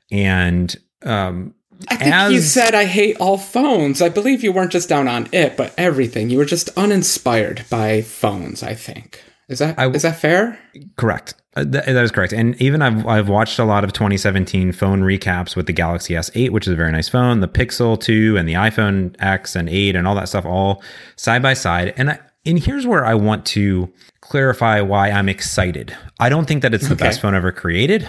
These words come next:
Speaker 1: I don't think it's a
Speaker 2: Mm.
Speaker 1: great phone. I don't even own the phone.
Speaker 2: <laughs> Okay.
Speaker 1: I, I don't
Speaker 2: Where
Speaker 1: know.
Speaker 2: are you going with this? <laughs>
Speaker 1: Uh, I've, I've, I've, I will honestly say that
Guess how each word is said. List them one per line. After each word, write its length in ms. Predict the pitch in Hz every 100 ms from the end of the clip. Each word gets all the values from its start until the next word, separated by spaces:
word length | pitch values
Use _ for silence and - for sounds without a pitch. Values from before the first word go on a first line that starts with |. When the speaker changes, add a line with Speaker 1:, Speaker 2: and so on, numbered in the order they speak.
| -
Speaker 1:
I 100 | 101
don't 180 | 107 98
think 180 | 104 101
it's 220 | 101 101
a 160 | 110
Speaker 2:
Mm. 20 | 104
Speaker 1:
great 220 | 107 -
phone. 160 | 82
I 100 | 87
don't 140 | 107 117
even 140 | 107
own 120 | 101
the 100 | 92
phone. 320 | 403 381 80 -
Speaker 2:
<laughs> 160 | 311 190 - - _ 175
Okay. 160 | 139
Speaker 1:
I, 480 | 113 113 113 113 107 - 117
I 40 |
don't 100 | 131
Speaker 2:
Where 60 | 139
Speaker 1:
know. 40 |
Speaker 2:
are 40 | 131
you 60 |
going 300 | 123 120 127
with 120 | 120
this? 280 | 123 127 - -
<laughs> 60 |
Speaker 1:
Uh, 220 | 117 107 -
I've, 400 | 117 113 - - -
I've, 200 | 110 - -
I've, 360 | 117 110 107 - -
I 140 | 110
will 120 | 107
honestly 380 | 110 117 135 156
say 320 | 135 95 87
that 320 | 87 85 -